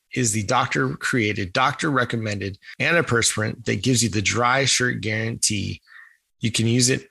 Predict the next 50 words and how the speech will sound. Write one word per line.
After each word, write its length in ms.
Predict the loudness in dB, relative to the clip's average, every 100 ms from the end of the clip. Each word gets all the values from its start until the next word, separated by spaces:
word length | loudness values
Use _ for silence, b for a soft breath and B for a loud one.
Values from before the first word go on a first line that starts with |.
| -4
one 300 | 0 2 2
time 360 | 2 2 2 0
and 100 | 0
it 40 |
gives 200 | 0 0
you 60 | 2
seven 600 | 2 2 2 0 -2 -4 -4
days 400 | -2 0 -2 -2
per 280 | -2 -2
use. 600 | -2 -2 -2 2 0 0 B B B B -2
It's 100 | 0
been 100 | 2
featured 380 | 2 2 2
and 180 | 2 0
tested 380 | 0 0 0 0
on 140 | 0
the 100 | -2
Rachael 340 | -2 0 2 2
Ray 180 | 2 2
Show 280 | 2 2
by 200 | 0 -2
a 40 | -2
group 200 | -4 -8
of 80 | -2
firefighters. 720 | 0 0 0 -2 0 0 -2 B B -2
It's 120 | -2
a 40 |
bestseller 640 | 0 0 2 4 4 4
on 200 | 2 2
Amazon 440 | 0 0 2 0 -2
for 80 | -4
the 80 |
past 380 | -2 0 2 0
ten 220 | 0 -2
years 220 | -2 0 -2
with 180 | -2
over 180 | -2 -2
thirteen 640 | -2 0 0 0 0 0 0
thousand 420 | 0 0 0 -2
reviews 400 | -2 0 0 0
and 200 | -4 -4
is 140 | -2
manufactured 720 | 0 0 2 0 0 -2 -2
right 240 | 0 0 0
here 220 | 0 0
in 160 | 0 -4
the 80 |
U 140 | -2 0
S 200 | 2 2
A. 220 | 0